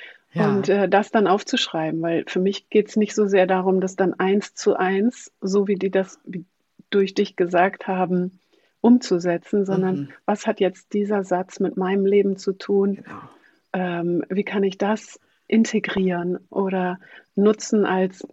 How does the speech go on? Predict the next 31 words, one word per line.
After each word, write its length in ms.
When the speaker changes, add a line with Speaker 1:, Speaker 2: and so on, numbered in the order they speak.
Speaker 2:
aha, 720
das 300
mache 200
ich 100
daraus. 500
Also 360
wenn 180
es 240
so 380
meine 260
Frage 520
an, 180
an 240
Kali 640
oder 160
beziehungsweise 760
Kali 600
wollte 440
diese 300
Frage 400
von 220
mir 180
beantworten, 640
war, 200
wozu 340
bin 200
ich 140
hier? 440
Speaker 1:
Ja. 460
Speaker 2:
Und, 360
ähm, 640